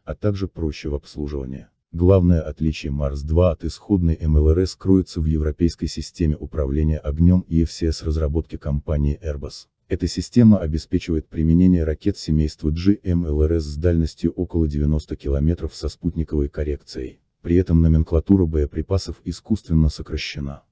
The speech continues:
Страны-разработчики подписали конвенцию по кассетным боеприпасам, и поэтому F C S не позволяет применять ракеты с таким оснащением. марс два способна использовать корректируемые снаряды линейки G M L R S.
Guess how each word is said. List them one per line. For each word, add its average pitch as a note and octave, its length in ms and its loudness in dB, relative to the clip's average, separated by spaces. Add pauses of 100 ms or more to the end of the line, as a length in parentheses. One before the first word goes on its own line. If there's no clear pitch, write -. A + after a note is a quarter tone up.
(100)
Страны-разработчики F2 1080 2
подписали F2+ 540 -4
конвенцию F2+ 600 2
по - 140 -8
кассетным E2 500 -2
боеприпасам, D#2+ 760 -4 (320)
и F2 80 -4
поэтому F#2 440 4
F F2+ 160 2
C - 140 -2
S F#2 160 -2
не E2+ 80 0
позволяет E2 540 -2
применять D#2+ 420 -2
ракеты D#2 400 -6
с - 60 -16
таким D#2 340 -8
оснащением. C2+ 800 -10 (280)
марс F2+ 340 4
два E2+ 240 2
способна F2+ 560 0
использовать E2+ 500 0
корректируемые F2 720 0
снаряды D2+ 420 -2
линейки C#2+ 460 0
G D#2+ 380 -4
M D2 220 -2
L C#2+ 120 2
R D2 120 0
S. - 280 -10